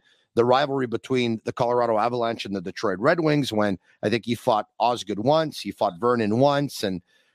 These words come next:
uh, his son was involved in a couple of really nasty fights in junior hockey. Patrick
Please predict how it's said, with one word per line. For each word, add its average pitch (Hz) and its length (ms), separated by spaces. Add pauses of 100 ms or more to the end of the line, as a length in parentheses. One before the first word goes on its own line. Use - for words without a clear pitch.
(100)
uh, 110 180
his 117 260
son 165 320
was 160 160
involved 147 460
in 135 80
a 120 40
couple 151 340
of 113 140
really 139 240
nasty 135 480
fights 139 400
in 123 80
junior 147 240
hockey. 147 420 (480)
Patrick 190 380